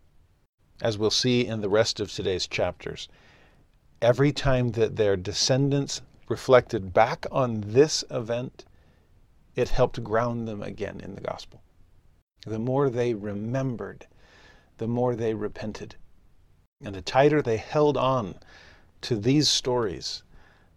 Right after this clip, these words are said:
the tighter they held the hand of God. Now, as we saw last week, the promised land is only promised if we keep our promises to God.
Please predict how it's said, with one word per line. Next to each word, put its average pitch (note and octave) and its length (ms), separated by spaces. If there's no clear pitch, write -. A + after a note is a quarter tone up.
the - 80
tighter A2 380
they A2 140
held F#2 340
the F2+ 80
hand E2+ 260
of - 140
God. - 200
Now, A2+ 140
as G#2 80
we A2+ 80
saw C3 180
last C3+ 260
week, C3 300
the - 80
promised B2+ 420
land B2 320
is G#2 120
only A#2+ 180
promised B2+ 500
if A#2 140
we A#2 140
keep - 260
our G#2+ 100
promises G2+ 560
to - 120
God. A2 340